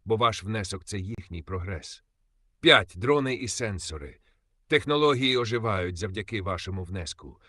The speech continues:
Вони бачать і захищають, попереджають про загрози, забезпечують гуманний вплив. Ви відчуваєте себе частиною системи, яка реально охороняє життя. Шесть. Гуманний вплив. Система пропонує здатися без примусу.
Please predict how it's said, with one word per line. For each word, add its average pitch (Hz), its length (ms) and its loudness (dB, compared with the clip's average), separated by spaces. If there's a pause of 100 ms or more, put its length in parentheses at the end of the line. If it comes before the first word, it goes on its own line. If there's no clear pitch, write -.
(500)
Вони 147 240 4
бачать 127 360 6
і 117 60 -6
захищають, 104 680 -2
попереджають 104 680 -2
про 107 140 -4
загрози, 110 520 -2
забезпечують 113 680 -4
гуманний 107 440 -4
вплив. 92 520 -8 (440)
Ви 143 140 4
відчуваєте 120 640 2
себе 107 260 -2
частиною 110 560 -2
системи, 107 540 -4
яка 101 260 -2
реально 107 440 0
охороняє 92 560 -4
життя. 87 480 -8 (760)
Шесть. - 540 2
Гуманний 139 480 8
вплив. 104 440 -4
Система 131 520 2
пропонує 117 540 -2
здатися 101 500 -4
без 92 220 -6
примусу. 85 580 -8